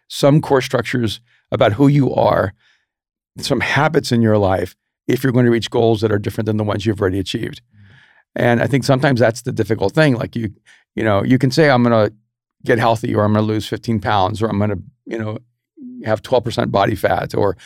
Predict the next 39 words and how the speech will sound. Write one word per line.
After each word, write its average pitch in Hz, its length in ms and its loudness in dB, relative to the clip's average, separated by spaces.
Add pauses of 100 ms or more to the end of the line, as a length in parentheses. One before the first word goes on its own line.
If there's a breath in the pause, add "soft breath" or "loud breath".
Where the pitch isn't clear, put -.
(280 loud breath)
or, 95 220 0
"add 110 200 2
this 110 120 -4
kind 117 160 0
of 110 60 2
muscle," 104 300 0
or, 104 160 -4 (240 loud breath)
or 139 80 2
you 139 60 4
can 135 120 0
say, 139 320 4
"I'm 123 240 2
going 113 220 2
to, 113 340 -2
um, 104 460 0 (800)
uh, - 260 -2 (240)
make 127 240 -4 (560)
a - 80 0
hundred 143 200 0
thousand 127 300 0
dollars 110 300 2
this 110 180 -2
year," 107 220 2
or, 104 480 0
you 113 120 -2
know, 101 200 -2
whatever 131 380 4
it 117 80 2
is. 104 260 2 (360 loud breath)
But 131 160 2
those 151 240 6
goals 147 540 4
are, 120 380 4 (340 soft breath)
um, 113 440 2 (840)
ethereal 139 720 6
unless 131 440 2
you're 135 80 -4
connected 127 640 0
to 107 340 -2